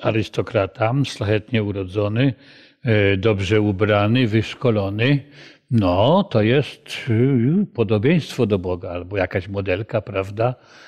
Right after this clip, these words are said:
elegancka, zgrabna, kształtna, wszystko, ale taki tam jakiś nędzarz, obszarpany, obdrapany, czy nawet, y,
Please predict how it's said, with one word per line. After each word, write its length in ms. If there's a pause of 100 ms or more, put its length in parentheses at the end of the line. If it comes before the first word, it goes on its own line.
(140)
elegancka, 760
zgrabna, 580
kształtna, 600
wszystko, 580 (420)
ale 280
taki 360
tam 500
jakiś 300
nędzarz, 640
obszarpany, 760
obdrapany, 600
czy 160
nawet, 440 (320)
y, 340